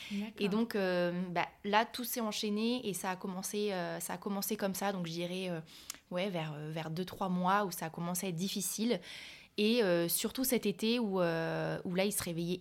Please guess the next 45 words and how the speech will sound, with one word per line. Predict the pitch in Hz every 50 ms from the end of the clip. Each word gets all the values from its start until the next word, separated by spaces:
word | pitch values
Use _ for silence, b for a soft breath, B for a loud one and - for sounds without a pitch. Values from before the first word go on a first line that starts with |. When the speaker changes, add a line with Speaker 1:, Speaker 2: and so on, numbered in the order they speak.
| - - -
Speaker 2:
énormément. | 226 233 226 226 226 214 214 208 196 190 180 175 180 196 - - -
Euh, | 170 156 160 156 160
parfois, | 156 - 165 - - - - 190 190 196 185
euh, | 175 165 160 156 156
moi, | 160 165 180
je | 190 - 175
me | 160 156
levais | 160 160 156 165 160
pas | 160 - 196 190 196
parce | - 175 156 -
que | - -
je | 165 160
l'allaitais. | 165 165 160 160 160 - 190 220 220
C'était | - 202 170
son | 156 - 165 160
papa | - 180 180 190 185
qui | 180 175
se | 165 - -
levait | 175 170 165 180 185
pour | 180 - 175
essayer | 170 156 - 165
de | 160
le | 165
rendormir | 160 160 170 170 170 160 170 175 180 185
parce | 180 160 - -
qu'il | - 185
me | 165
disait, « | 165 165 156 165 175 180 170 156
Bon, | 160 -
t'es | - - -
déjà | 165 170 170
fatiguée, | 170 180 175 - - 202 185 196 208 214 214 B B
Speaker 1:
Mm. | 220 208 208 214 208 208 202 185 - -
Speaker 2:
euh, | 175 175 170 170
je | 160 160
vais | 175 175
prendre, | 175 - - 190 190 185 175
euh, | 175 170 165 165
le | 165 170 175
relais, | 180 175 185 190 196 208 220 220
je | 180
vais | 165 165
essayer | 160 - 185
de | 175 170
l'endormir. » | 170 175 175 175 165 175 190 220 254